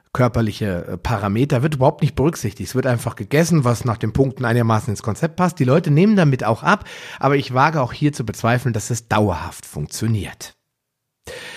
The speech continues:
Ja, und dann kommen wir zum letzten Punkt, zu Punkt fünf. Sie zwingen dich zum Kalorienzählen. Jetzt machen wir wieder den Bogen zu Weight Watchers. Alle anderen Diäten basieren leider im Prinzip immer auf dem Reduzieren von Kalorien und das ist eine ganz, ganz, ganz lange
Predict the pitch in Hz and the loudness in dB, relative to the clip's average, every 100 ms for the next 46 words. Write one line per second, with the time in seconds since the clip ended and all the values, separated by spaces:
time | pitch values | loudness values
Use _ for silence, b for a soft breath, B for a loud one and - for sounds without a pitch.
0 | B 180 143 139 160 160 156 139 - 117 | B 2 4 4 4 4 4 2 2 -2
1 | 98 - 107 143 - 175 175 175 - - | -2 -6 -6 -4 0 0 2 0 -4 -8
2 | 85 - 147 156 B B B 185 156 131 | -4 2 2 2 B B B -4 -2 2
3 | 120 113 113 - 131 131 131 123 120 110 | 2 2 -2 -2 0 4 4 4 2 2
4 | - 87 82 101 - - 98 95 104 104 | -2 -4 -4 -8 -10 -10 -6 -4 -4 -4
5 | 107 107 117 113 107 95 110 151 160 156 | -4 -2 0 0 -2 0 0 2 2 2
6 | 165 160 139 117 113 104 135 120 113 117 | 2 2 0 -2 0 2 0 2 0 0
7 | 120 110 104 117 110 98 131 139 110 - | -2 -4 -2 -2 0 2 2 2 0 0
8 | 113 - 113 - 147 123 82 110 - B | -2 -2 -4 0 0 0 0 -4 -6 B
9 | B B B 113 113 - - 131 117 - | B B B -2 0 -2 0 2 2 0
10 | - 151 131 117 113 120 107 101 147 156 | 0 0 0 -2 0 0 0 2 4 4
11 | 113 120 117 160 - 113 - 120 - 107 | 2 0 -2 -6 -6 -4 0 -2 -2 -6
12 | 101 92 92 - 90 101 98 | -6 -8 -8 -8 -6 -4 -6